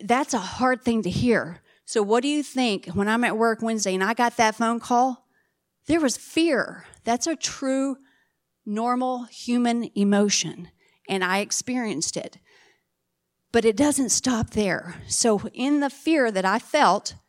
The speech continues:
'cause that is a normal human emotion, I went straight to God's word, and I said, "God, what do you say about fear? Because I'm feeling it.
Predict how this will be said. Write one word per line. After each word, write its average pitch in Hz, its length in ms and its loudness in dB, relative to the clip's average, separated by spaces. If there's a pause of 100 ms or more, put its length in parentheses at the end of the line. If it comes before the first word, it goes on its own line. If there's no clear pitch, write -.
(160)
'cause 226 100 -6
that 190 220 -2
is 202 360 -4
a 190 60 -4
normal 196 320 0
human 196 320 -2
emotion, 175 540 -4 (640)
I 185 180 -6
went 190 420 -6
straight 277 560 -2
to 240 100 -4
God's 202 420 -6
word, 175 360 -6 (580)
and 214 160 -4
I 208 100 -4
said, 202 320 -4 (680)
"God, 269 220 2
what 247 140 2
do 277 40 0
you 269 120 0
say 240 260 0
about 208 300 0
fear? 214 360 -4
Because 190 280 -4
I'm 277 180 2
feeling 240 440 -2
it. - 280 -14